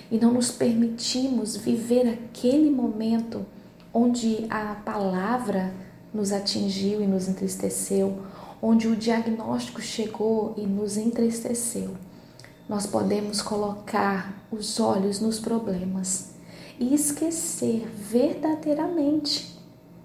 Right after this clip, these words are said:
que a solução está a apenas um pequeno passo, a uma pequena decisão. Quando nós fixamos os nossos olhos nos acontecimentos ruins,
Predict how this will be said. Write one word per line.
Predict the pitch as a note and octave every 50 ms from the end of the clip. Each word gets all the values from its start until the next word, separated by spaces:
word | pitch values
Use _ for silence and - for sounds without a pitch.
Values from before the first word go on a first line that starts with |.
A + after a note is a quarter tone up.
| - - -
que | - A#3+ A#3+
a | A#3 A#3
solução | A#3 - - - C#4 D4 D4+ D#4+ D#4 D4+ - - - C4 B3+ C4 B3+ A3+ - - - - - - - - - - - -
está | A3+ A3+ A3+ A#3 - - - - A3
a | A3 A3 A3 G#3+ G3+ G3
apenas | G3 - - G#3+ G#3 G#3 G#3 G#3+ G#3 G#3 G3+ -
um | G#3 G3
pequeno | - F#3+ F#3 - - - - A#3+ B3 C4+ C#4 C#4+ C#4+ C#4+ C#4+
passo, | C#4+ - - F#3+ F3+ - - - - - - - - - - - -
a | -
uma | G3 F#3+ F#3+ F#3+
pequena | F#3+ G3 G3+ G3 - - F#3+ F3+ F3 E3+
decisão. | E3+ F3+ F3+ - - G3 F#3+ F#3 - F#3+ F3 F3+ F3+ F3+ - - - - - - - - - - - - - - - - - - - - - - - - - -
Quando | G3+ G#3 G3+ G#3
nós | G#3 G#3+ A3 G#3+ -
fixamos | - A3+ G#3+ - - - - - A3 G#3+ G#3 G#3 G#3+ G3+ G3 G#3
os | G#3+ G#3 G3+ G3+
nossos | G#3 G#3 G#3 G3+ G3+ - A#3 A3 - -
olhos | G#3 F#3+ F#3 F3+ F3 F#3 F#3+ F#3 - - - - - - - - - - - - - -
nos | - G#3 G3 G#3
acontecimentos | G3+ G3 G#3 G3+ G3 G#3 G3 G3 - - G3+ G3+ G3+ G3 G3 G#3 G3 -
ruins, | - G#3 A3 G#3+ G3+ G3 F#3+ F#3+ F#3+ F#3+ - - - - - - -